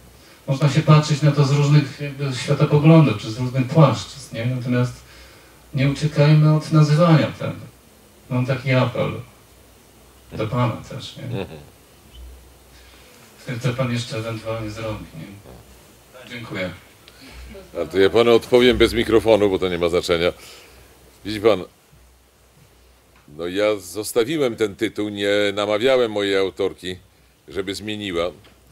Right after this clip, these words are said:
Speaker 2: i do ludzi nie dotarł, dlatego że było słowo bezdomny. Więc wie pan, ja się zde-, zderzałem się z rzeczywistością. Rzeczywistość jest taka, że myśmy dumnie nazwali film Boisko Bezdomnych,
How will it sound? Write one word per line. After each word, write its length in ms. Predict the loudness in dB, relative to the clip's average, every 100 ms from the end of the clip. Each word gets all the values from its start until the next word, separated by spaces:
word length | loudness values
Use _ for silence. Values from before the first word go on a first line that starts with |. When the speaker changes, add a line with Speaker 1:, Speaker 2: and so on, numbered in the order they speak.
| -20 -20 -20 _ -14
Speaker 2:
i 100 | 0
do 100 | 0
ludzi 260 | 2 0
nie 100 | -2
dotarł, 380 | 2 0 -2 -10 -16 _ -20 _ -8
dlatego 380 | -6 -4 -6 -6
że 120 | -6
było 160 | -6
słowo 280 | -6 -6 -6
bezdomny. 440 | -8 -10 -12 -12 -20 _ _ _ _ _ -20 -20
Więc 100 | -10
wie 100 | -8
pan, 160 | -6 -6
ja 100 | -6
się 160 | -6 -6
zde-, 240 | -4 -6
zderzałem 480 | -6 -8 -6 -6 -8
się 100 | -12
z 40 |
rzeczywistością. 680 | -14 -14 -14 -8 -8 -8 -16 -20 _ _ _ _ _
Rzeczywistość 420 | -14 -12 -8 -8
jest 180 | -8 -6
taka, 240 | -4 -4 -6
że 100 | -6
myśmy 280 | -8 -12
dumnie 440 | -8 -6 -6 -8 -6
nazwali 480 | -6 -4 -4 -6 -12
film 240 | -16 -18 _ _ _ _ -12
Boisko 340 | -10 -8 -8
Bezdomnych, 600 | -8 -8 -6 -8 -10 -14